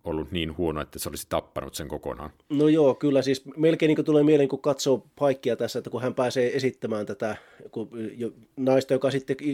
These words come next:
Speaker 2: käy ilmi, että hän on paha kaksoisagentti ja hän pääsee tekemään, esittämään pahaa Bond-tyttöä, niin hän on jopa melkein niinku näyttää, että, että mä oon ihan liian hyvä tälle elokuvalle. Ja kyllä se fiilis oikeasti tulee siinä.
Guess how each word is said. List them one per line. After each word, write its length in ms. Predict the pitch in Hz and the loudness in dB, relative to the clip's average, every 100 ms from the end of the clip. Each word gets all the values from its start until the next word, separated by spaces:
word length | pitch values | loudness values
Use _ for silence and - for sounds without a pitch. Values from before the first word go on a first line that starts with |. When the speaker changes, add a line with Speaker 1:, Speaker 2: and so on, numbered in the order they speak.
| 131 | 2
Speaker 2:
käy 220 | 139 135 | 4 4
ilmi, 140 | 135 | 4
että 160 | 127 117 | 0 -2
hän 160 | 123 | -2
on 220 | 123 127 - | -2 -4 -4
paha 240 | 139 123 117 | -2 0 0
kaksoisagentti 920 | 135 - 123 107 120 117 107 - 104 | -2 -4 -6 -6 -6 -4 -4 -4 -8
ja 100 | 101 | -8
hän 100 | 101 | -8
pääsee 240 | 101 107 | -8 -8
tekemään, 360 | 104 98 101 - | -8 -8 -8 -8
esittämään 420 | 123 - 117 113 | -8 -4 -6 -4
pahaa 380 | - 123 123 107 | -2 -2 -2 -2
Bond-tyttöä, 880 | 127 120 - 113 98 _ 104 92 - _ - _ _ _ | -4 -4 -6 -12 -12 _ -10 -10 -12 _ -20 _ _ _
niin 160 | 113 107 | -10 -6
hän 160 | 123 | -2
on 80 | 127 | 0
jopa 180 | 131 131 | 0 2
melkein 340 | 131 131 127 | 2 2 0
niinku 180 | 120 120 117 | -2 -2 -2
näyttää, 320 | 123 117 - | -2 -4 -4
että, 240 | 113 - 107 - | -6 -4 -6 -8
että 140 | - 110 | -14 -4
mä 140 | 127 | -2
oon 120 | 120 | -2
ihan 160 | 117 107 | -4 -4
liian 160 | 104 | -6
hyvä 180 | 110 104 | -6 -8
tälle 220 | 98 95 | -8 -10
elokuvalle. 640 | 95 95 87 - - - - _ _ _ _ - | -8 -8 -10 -16 -18 -18 -20 _ _ _ _ -16
Ja 80 | 107 | -8
kyllä 160 | 123 | -6
se 100 | 123 | -6
fiilis 300 | 113 135 117 | -2 -4 -2
oikeasti 340 | 117 104 - _ | -4 -4 -10 _
tulee 280 | 117 101 87 | -6 -6 -6
siinä. 300 | - 107 98 | -10 -18 -20